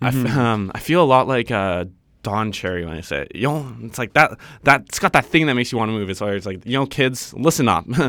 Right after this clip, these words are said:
Speaker 1: <laughs> All you young hockey kids out there. Okay, no, but to get back on track. Um, yeah, it's got that thing that makes me wanna move. So, I mean, usually, you know, that's my sole criteria to give it a five. But it is less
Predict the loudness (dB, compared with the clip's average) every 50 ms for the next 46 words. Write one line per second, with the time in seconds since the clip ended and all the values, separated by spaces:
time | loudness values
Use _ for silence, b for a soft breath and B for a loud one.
0 | 0 -6 -14 -18 -18 -18 -8 0 2 4 4 4 4 2 2 2 2 2 4 4
1 | 4 4 4 0 -4 -4 -6 -6 -4 -8 -8 -8 -8 -8 -10 -10 -10 -14 B B
2 | B B B B 6 6 6 8 6 4 4 2 0 0 -2 -6 -4 -2 -2 2
3 | 4 4 4 4 2 -2 0 0 2 2 0 0 -4 B B B B B B B
4 | _ 0 2 4 4 4 4 4 4 2 0 -2 -4 -4 -6 -8 -10 -14 _ _
5 | _ -20 _ _ _ _ _ 0 4 6 6 6 6 4 2 2 2 2 2 2
6 | 2 0 0 -2 -2 0 -2 -2 -4 -2 -2 -2 -2 -2 -2 -2 -2 -2 -2 -2
7 | -2 -4 -2 0 0 2 2 2 4 4 4 4 4 2 4 4 4 2 2 -2
8 | 2 4 4 4 6 4 2 2 2 2 0 -4 -4 4 6 6 6 6 4 4
9 | 4 4 4 2 0 2 2 2 0 0 -2 -2 -2 -2 -6 -4 0 2 2 2
10 | 2 0 -2 -4 -6 B B B B B B B _ 0 2 4 6 6 4 2
11 | 0 _ _ _ _ _ _ _ _ _ 2 4 4 4 4 4 4 4 6 6
12 | 6 6 4 2 0 -6 -8 -8 -10 -12 -14 -16 -18 -20 -20 _ _ _ _ -18
13 | -10 -6 -6 -4 -2 -2 0 2 6 6 6 6 4 2 -2 -10 -12 -12 -12 -12
14 | -14 -16 -18 -20